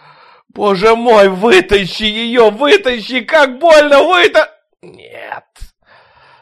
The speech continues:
нет, глубже. Мое лицо. Оно подергивается. Острая боль. Явственная,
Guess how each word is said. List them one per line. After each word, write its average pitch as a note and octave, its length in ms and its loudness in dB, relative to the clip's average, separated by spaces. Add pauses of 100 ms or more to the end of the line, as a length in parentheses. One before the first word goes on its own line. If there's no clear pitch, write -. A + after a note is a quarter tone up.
(180)
нет, - 1040 -20 (520)
глубже. A#2 680 -14 (720)
Мое - 240 -20
лицо. - 560 -20 (640)
Оно A#2+ 240 -20
подергивается. - 880 -20 (760)
Острая A2 440 -14
боль. G2 320 -20 (640)
Явственная, - 680 -20